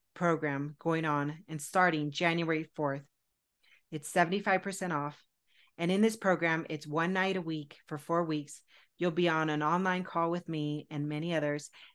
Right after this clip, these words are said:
and we will discuss our goals together. It's a mastermind group. I can coach you. We'll coach each other.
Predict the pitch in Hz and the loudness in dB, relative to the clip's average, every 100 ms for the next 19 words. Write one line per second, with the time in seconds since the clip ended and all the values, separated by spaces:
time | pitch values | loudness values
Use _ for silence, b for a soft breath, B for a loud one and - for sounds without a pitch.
0 | - 160 160 196 208 208 202 - 160 151 | -6 -4 -2 2 4 4 0 0 2 2
1 | - - _ - 147 147 156 151 147 - | -2 -14 _ 0 0 2 0 2 0 -4
2 | - 147 147 135 123 160 _ - 170 160 | -10 -4 -2 -2 -6 -12 _ -12 -8 -4
3 | 175 208 233 - 226 220 220 220 220 220 | 2 4 4 0 2 4 4 4 2 -2
4 | b b b _ _ _ _ - 156 - | b b b _ _ _ _ -2 0 -2
5 | 156 - 233 233 - 214 208 208 - 151 | -4 4 4 4 4 6 6 4 -2 -6
6 | 156 185 175 - 175 - 226 220 220 220 | -2 0 -2 -4 -2 4 6 6 6 6
7 | 220 | 4